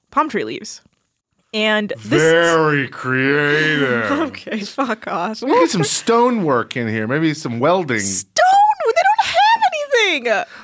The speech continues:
Speaker 2: Well, come on.
Speaker 1: They're in the Caribbean.
Speaker 2: These people only get married six or seven times.
Speaker 1: That's true.
Speaker 2: You gotta make it special.
Speaker 1: I thought it was funny that Adrian was, like, being really, really bitchy. Like, "Oh, don't, <sighs> don't grab that yet. Oh, no, can you just not wait till you get down?"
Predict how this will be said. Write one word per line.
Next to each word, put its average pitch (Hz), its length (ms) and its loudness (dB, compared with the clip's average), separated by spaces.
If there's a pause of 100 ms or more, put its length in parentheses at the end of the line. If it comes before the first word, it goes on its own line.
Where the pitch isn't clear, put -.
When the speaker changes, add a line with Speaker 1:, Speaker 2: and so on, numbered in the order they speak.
Speaker 2:
Well, 285 280 2
come 330 200 0
on. 330 380 2
Speaker 1:
They're 466 120 4
in 539 80 0
the 605 100 2
Caribbean. 392 720 0
Speaker 2:
These 254 100 0
people 330 240 2
only 294 260 2
get 262 180 0
married 262 640 0
six - 220 -4
or 247 60 0
seven 240 320 0
times. 208 500 0
Speaker 1:
That's 220 240 -6
true. - 160 -10
Speaker 2:
You - 60 -2
gotta 214 160 0
make 208 220 -4
it 196 100 -8
special. 208 640 -8
Speaker 1:
I 294 80 2
thought 466 220 2
it 453 80 4
was 415 160 0
funny 285 280 0
that 233 200 0
Adrian 233 420 -2
was, 226 120 -6
like, 202 160 -6
being 196 260 -10
really, 185 320 -2
really 190 340 -2
bitchy. 190 420 -4
Like, 196 240 -2
"Oh, 269 120 -2
don't, 277 200 -4 (220)
<sighs> - 200 -16
don't 233 140 -10
grab 214 180 -8
that 127 120 -8
yet. - 140 -10
Oh, 277 160 -2
no, 311 100 -12
can - 180 -12
you 311 40 -12
just 294 160 -10
not 277 80 -6
wait 254 80 -8
till 254 100 -8
you 233 80 -12
get - 40 -14
down?" 240 260 -10